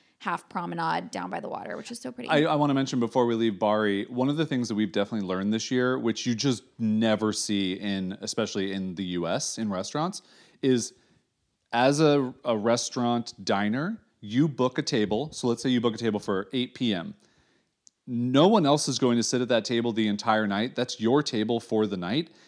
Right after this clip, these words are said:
Speaker 2: And the restaurant is not expecting to have any turnover of your table.
Speaker 1: Exactly.
Speaker 2: It's so interesting. It's so different. And it's just, I think,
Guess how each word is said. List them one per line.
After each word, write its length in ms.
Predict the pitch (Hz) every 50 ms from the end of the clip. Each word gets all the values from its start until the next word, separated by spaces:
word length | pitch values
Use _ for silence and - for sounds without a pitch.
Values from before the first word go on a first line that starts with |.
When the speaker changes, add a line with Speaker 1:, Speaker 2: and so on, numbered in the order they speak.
| _ -
Speaker 2:
And 140 | - 123 127
the 60 | 120
restaurant 440 | 127 135 151 - - 175 165 165 160
is 180 | 139 127 104 113
not 240 | 107 107 113 120 120
expecting 480 | 120 - - - 117 113 - 117 110
to 80 | 104 101
have 260 | 101 107 104 92 85 -
any 200 | 107 107 107 107
turnover 640 | 104 - - 113 110 107 101 98 90 98 92 92 95
of 220 | - 101 98 98
your 100 | 98 92
table. 320 | - - 98 92 82 82 87
Speaker 1:
Exactly. 640 | 113 196 220 208 190 170 - - - - 80 - 226 - -
Speaker 2:
It's 240 | - 160 156 160 -
so 540 | - - - - - 147 143 147 151 139 120
interesting. 540 | 123 127 127 - 139 123 - - 104 90 95
It's 180 | 120 123 - -
so 240 | - 147 143 151 139
different. 460 | 117 131 131 - - 127 110 113 -
And 160 | 135 143 147
it's 160 | 151 151 - -
just, 220 | - 196 185 - -
I 60 | 151
think, 280 | 139 165 156 156 -